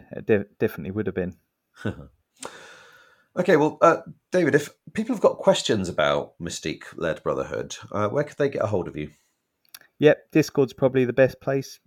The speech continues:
Speaker 1: Um, I'm on there as David Hell. I've had a few people tap me up for, for having some conversations about that, but yeah, I'm on Facebook as well. Um, people can find me on there. It's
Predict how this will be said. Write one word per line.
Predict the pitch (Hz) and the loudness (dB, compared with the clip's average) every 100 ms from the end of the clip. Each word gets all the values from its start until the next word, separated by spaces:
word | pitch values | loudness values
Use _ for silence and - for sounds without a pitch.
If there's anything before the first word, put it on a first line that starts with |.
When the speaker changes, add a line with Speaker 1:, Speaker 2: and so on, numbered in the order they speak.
| - | -6
Speaker 1:
Um, | 117 110 107 101 98 _ _ _ _ _ - | 2 2 2 0 -6 _ _ _ _ _ -2
I'm | 110 | 0
on | 110 | 4
there | 110 107 | 4 4
as | 98 | 4
David | 107 113 101 | 4 2 0
Hell. | - 117 | 2 4
I've | 120 | 6
had | 131 110 | 6 4
a | |
few | - 123 | 4 -2
people | - 117 110 | 0 -2 -2
tap | 107 - 101 | -4 0 0
me | 104 | 2
up | 104 - - | -2 -2 -2
for, | 117 104 _ - _ _ _ | -2 -2 _ -20 _ _ _
for | - | 0
having | 110 110 | 0 0
some | 104 113 | -4 -6
conversations | - 113 107 117 110 - 110 | -2 -2 0 0 0 -2 -4
about | 110 110 - | 2 2 2
that, | 113 110 - | 0 -2 0
but | 104 95 - - | 0 0 -4 -6
yeah, | 110 | -2
I'm | 107 101 | 0 2
on | 101 95 _ _ _ _ _ | 0 -2 _ _ _ _ _
Facebook | - 110 - 113 110 | 0 0 2 -2 -2
as | 101 | -2
well. | 104 110 110 107 _ _ - | 2 4 4 2 _ _ -4
Um, | 101 101 98 - | -2 -2 -6 -10
people | 113 - | -10 -8
can | 113 104 | -6 -2
find | 113 104 | 0 2
me | 104 | 0
on | 101 | -2
there. | 104 107 | 0 0
It's | 98 - | -2 -6